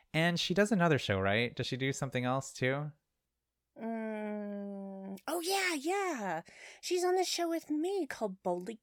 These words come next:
Speaker 2: Ghost, Star Trek Strange New Worlds podcast.
Speaker 1: And it's so good and so fun.
Speaker 2: We have a great time. We really, really do. <laughs>
Speaker 1: I love that y'all host that together.
Speaker 2: Yeah. Episode two out now.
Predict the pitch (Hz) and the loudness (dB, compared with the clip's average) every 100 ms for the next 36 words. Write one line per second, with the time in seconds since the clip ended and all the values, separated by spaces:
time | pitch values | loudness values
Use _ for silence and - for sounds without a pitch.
0 | - 269 320 262 - - 190 190 240 214 | -4 2 2 2 -2 -4 -2 0 -2 -6
1 | - 185 185 233 240 247 349 - - 247 | -4 -4 -4 -6 -4 0 0 -2 -2 -2
2 | 180 196 175 160 151 156 - - - - | -2 -2 0 0 -2 -6 -8 -12 -12 -18
3 | _ 117 101 95 110 101 95 85 92 - | _ -4 -4 -2 -2 -2 -2 -4 -8 -14
4 | - 107 - 92 - 92 - _ _ - | -10 -8 -4 -4 -6 -10 -12 _ _ -6
5 | 202 190 180 165 151 - 135 139 135 - | 0 0 0 -4 -6 -12 -10 -10 -10 -14
6 | 139 139 135 139 _ - 170 151 143 151 | -14 -14 -14 -18 _ -8 -8 -8 -10 -8
7 | 147 143 139 139 139 139 165 - 196 - | -6 -8 -8 -8 -8 -4 -4 -4 -10 -10
8 | _ _ _ - 127 120 110 101 - 104 | _ _ _ 2 4 6 4 2 0 2
9 | 101 - 113 104 95 101 92 92 101 - | 2 0 -2 0 -2 -4 -4 -6 -10 -14
10 | - 185 165 156 165 214 220 294 269 311 | -4 0 0 -2 2 2 4 2 2 -2
11 | 269 254 - 262 247 233 | 2 0 0 -4 -4 -8